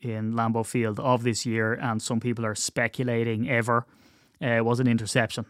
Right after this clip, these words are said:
uh, very Favrean. Uh, but when you look at that, I mean, that was under pressure. He was just freaking out and trying to get the ball out. And the pass before that interception was a really bad,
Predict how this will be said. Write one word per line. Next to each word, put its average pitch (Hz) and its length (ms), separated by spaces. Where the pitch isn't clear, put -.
uh, 117 160
very 117 220
Favrean. 110 540
Uh, 123 180
but 123 100
when 135 160
you 135 60
look 135 160
at 123 80
that, 120 300
I 143 40
mean, 123 160
that 131 140
was 131 100
under 120 200
pressure. 113 340
He - 160
was 123 120
just - 280
freaking 131 400
out 117 220
and 160 120
trying 135 140
to 117 60
get 110 80
the 117 60
ball 117 280
out. 107 180
And 135 160
the 123 60
pass 147 400
before 139 440
that 123 160
interception 117 600
was 120 300
a 143 80
really 127 440
bad, 110 520